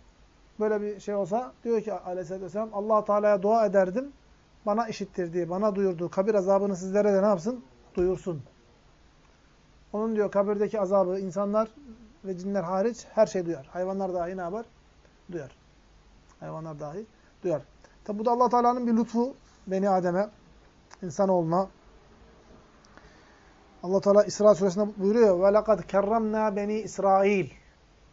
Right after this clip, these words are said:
Kerremna beni Adem. Adem oğluna ne yaptık diyor? Değer verdik. Kerem verdik, ikramda bulunduk. Bu ikramlardan bir tanesi de arkadaşlar,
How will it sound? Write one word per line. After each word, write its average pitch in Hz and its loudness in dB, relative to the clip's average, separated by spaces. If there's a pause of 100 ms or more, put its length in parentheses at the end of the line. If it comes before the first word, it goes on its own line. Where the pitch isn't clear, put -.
(1200)
Kerremna 214 2
beni 196 2
Adem. 165 4 (1080)
Adem 214 2
oğluna 226 2
ne 240 -2
yaptık 233 -2
diyor? 233 0 (1200)
Değer 185 6
verdik. - -12 (920)
Kerem 185 0
verdik, 165 -10 (180)
ikramda 190 0
bulunduk. 147 -10 (1040)
Bu 226 -10
ikramlardan 226 -2
bir 214 -8
tanesi 220 -4
de 220 -4
arkadaşlar, 214 -4